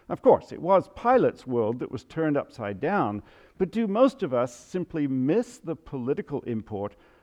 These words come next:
of what occurred? Perhaps we should remember to pause at the cross and not rush to the resurrection as if the Gospels teach us that God's Son was temporarily defeated, but it all came out all right in the end.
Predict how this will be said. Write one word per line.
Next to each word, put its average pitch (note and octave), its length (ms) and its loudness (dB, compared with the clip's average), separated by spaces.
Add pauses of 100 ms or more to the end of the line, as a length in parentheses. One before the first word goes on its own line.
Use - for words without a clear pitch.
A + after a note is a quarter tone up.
of C#3+ 200 -6
what B2 180 0
occurred? B2 600 -8 (760)
Perhaps A#3 460 2
we F#3+ 280 -2
should E3+ 300 -4
remember C#3 720 -2 (500)
to E3 160 -4
pause F#3+ 760 0
at - 220 -4
the C3+ 60 -12
cross - 640 -6 (480)
and D#3+ 160 2
not F3 320 -2 (160)
rush B2+ 560 2
to C3 100 -2
the A2+ 140 0
resurrection A2 960 -2 (420)
as D#3 200 2
if A3+ 200 0
the F#3+ 100 0
Gospels D#3+ 560 0
teach E3 340 -8
us D3+ 160 -8
that G2+ 200 -8
God's E3 300 2
Son D#3+ 260 0
was C3 140 0
temporarily E3 840 4
defeated, B2+ 580 -2
but A#2+ 220 0
it E3+ 140 2
all E3+ 120 6
came D3 260 0
out C3 200 0
all B2 120 -2
right A#2 280 0
in G#2+ 100 -6
the A#2 160 -6
end. C#3+ 380 -6